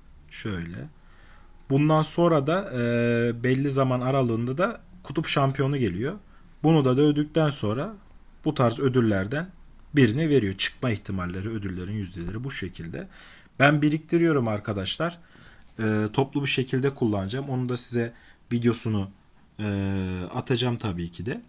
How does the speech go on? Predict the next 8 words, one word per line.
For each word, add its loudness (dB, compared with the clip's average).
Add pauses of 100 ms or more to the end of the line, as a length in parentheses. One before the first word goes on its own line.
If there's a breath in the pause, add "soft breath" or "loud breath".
(460 loud breath)
Sizin, -2
e, -2
karşınıza 0
birkaç 0
tane -2
vurup -2
göstermek 2
istiyorum. -4